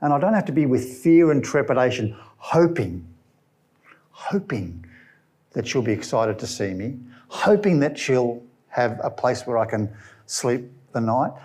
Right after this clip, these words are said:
hoping that she'll welcome me. I can go boldly because we're in relationship.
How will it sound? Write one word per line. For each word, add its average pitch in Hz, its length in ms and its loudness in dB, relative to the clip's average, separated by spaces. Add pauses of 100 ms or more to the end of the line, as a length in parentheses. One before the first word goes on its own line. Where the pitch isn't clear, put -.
(180)
hoping 202 640 2
that - 180 -2
she'll 147 240 2
welcome 127 500 2
me. 98 180 -8 (1160)
I 156 80 -4
can 160 180 -4
go 139 160 -4
boldly 123 580 0 (840)
because 113 220 -6
we're 123 160 2
in 107 100 0
relationship. 101 800 -6